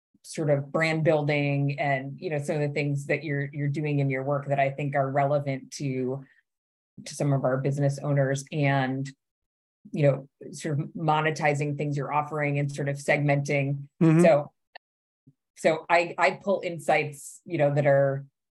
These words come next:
Speaker 1: that are not just real estate related from your work, which I love. So.
Speaker 2: Yeah, I agree. They, they're interlinked. I mean, my,
Speaker 1: Yeah.
Speaker 2: my, the subject matter that I write about is really, again, it comes back to what I said about my personal kind of drive.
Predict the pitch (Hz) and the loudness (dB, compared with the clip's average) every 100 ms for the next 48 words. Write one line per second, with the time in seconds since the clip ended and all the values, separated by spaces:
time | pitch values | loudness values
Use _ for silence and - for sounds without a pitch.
0 | - 139 147 151 147 147 147 147 139 - | -2 0 2 2 0 -2 -2 0 0 -4
1 | - _ _ - 165 151 143 - 139 143 | -20 _ _ -16 -4 -2 -2 -4 -6 -4
2 | 127 127 127 139 - 135 120 123 120 98 | -4 -4 -4 -4 -2 0 -2 -2 -2 -2
3 | - 139 127 - - - - - 131 - | -4 -2 0 0 -4 -8 -14 -6 -4 -4
4 | 143 _ _ 240 226 180 180 226 175 139 | -10 _ _ 6 8 8 8 8 8 6
5 | 90 190 185 165 170 196 196 190 190 160 | 2 0 2 6 6 6 4 6 6 4
6 | 117 127 127 127 131 135 135 147 - 139 | 2 -2 0 0 0 -2 -4 -6 -2 -2
7 | 131 170 135 143 147 139 135 160 151 160 | -2 -4 -2 -2 -2 -2 2 2 2 0
8 | - 151 151 143 135 131 131 139 151 156 | 0 2 2 2 0 0 0 0 0 0
9 | 156 143 127 131 135 131 123 120 _ _ | -2 -2 -6 -6 -4 -4 -6 -10 _ _
10 | - - - - 143 156 131 131 127 117 | -16 -16 -14 -8 0 2 4 2 0 2
11 | 127 117 - 120 120 120 - 120 117 120 | 0 0 -4 -2 -2 -4 -4 -6 -6 -4
12 | 117 113 120 110 123 123 117 117 120 117 | -4 -2 -2 2 2 2 0 0 0 2
13 | 127 135 127 | 2 2 2